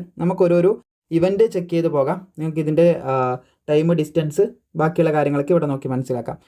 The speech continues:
നൂറ് മീറ്റർ ഓട്ടം, ഹൈ ജമ്പ്, ലോങ് ജമ്പ്, putting the shot, അതുപോലെ throwing the cricket ball, പിന്നെ റോപ്പ് ക്ലൈംബിംഗ്, pull up or chinning, ആയിരത്തി അഞ്ഞൂറ് മീറ്റർ ഓട്ടം. ഇത്രയും ഇവന്റ്സ് ആണ് നിങ്ങൾക്ക് വരുന്നത്. ഇതിൽ അഞ്ചെണ്ണം നിങ്ങൾ ക്വാളിഫൈ ചെയ്താൽ മതി. എട്ടെണ്ണം ഉണ്ട്, അതിൽ അഞ്ചെണ്ണം ക്വാളിഫൈ ചെയ്താൽ മതി.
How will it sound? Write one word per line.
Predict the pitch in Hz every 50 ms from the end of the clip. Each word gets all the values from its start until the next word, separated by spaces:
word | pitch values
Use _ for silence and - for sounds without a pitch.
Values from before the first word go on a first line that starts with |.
| _ _ _ _ -
നൂറ് | 156 165 175
മീറ്റർ | 175 180 175 175 175
ഓട്ടം, | 170 165 170 180 196
ഹൈ | 175 170 143 151
ജമ്പ്, | 147 165 170 170 180 185
ലോങ് | 165 143 143 147 151
ജമ്പ്, | 151 165 170 185 185
putting | 160 143 - - 151 160
the | 160 165
shot, | 170 170 160 160
അതുപോലെ | 170 151 143 147 151 -
throwing | 147 - 147 139 139 151 160
the | 151 165
cricket | 160 147 143 165 151 147
ball, | 160 165 180
പിന്നെ | 185 180 156 143
റോപ്പ് | 139 139 135 131 - -
ക്ലൈംബിംഗ്, | 165 160 160 160 156 156 180 175
pull | 175 147 139
up | 139 139 -
or | 160 151
chinning, | - 160 156 156 170
ആയിരത്തി | 175 160 147 143 143 143 165 156
അഞ്ഞൂറ് | 143 143 143 143 147 147
മീറ്റർ | 147 147 160 165
ഓട്ടം. | 156 156 - 107 - _ _ _ _ _ -
ഇത്രയും | 147 - 190 185 214 202 185
ഇവന്റ്സ് | 170 165 165 175 170 175 185
ആണ് | 175 170
നിങ്ങൾക്ക് | 170 160 156 147 - 160
വരുന്നത്. | 151 147 143 139 151 165
ഇതിൽ | 160 143 160 156
അഞ്ചെണ്ണം | 143 147 165 180 208 196 175 165 165
നിങ്ങൾ | 160 151 143 151
ക്വാളിഫൈ | 147 147 135 131 135 135 - 143 139
ചെയ്താൽ | 135 139 127 127 127 123
മതി. | 123 117 120 127
എട്ടെണ്ണം | 131 131 - 151 156 156 151
ഉണ്ട്, | 143 139 156
അതിൽ | 151 160 160
അഞ്ചെണ്ണം | 170 175 185 196 185 180 156
ക്വാളിഫൈ | 139 131 131 - 139 135 131
ചെയ്താൽ | 139 127 131 - 170
മതി. | 180 160 127